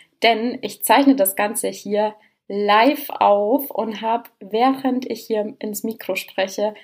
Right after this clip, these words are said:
wundervolle Frauen mit im Zoom-Raum, die jetzt live zuhören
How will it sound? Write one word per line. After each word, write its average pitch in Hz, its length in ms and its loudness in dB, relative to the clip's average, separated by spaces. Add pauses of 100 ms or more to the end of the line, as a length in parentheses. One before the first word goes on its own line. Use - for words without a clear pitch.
(360)
wundervolle 262 840 4
Frauen 208 500 -4
mit 269 280 -2
im 226 320 -4
Zoom-Raum, 208 760 2 (300)
die 269 140 4
jetzt 302 200 0
live 247 240 2
zuhören 214 580 0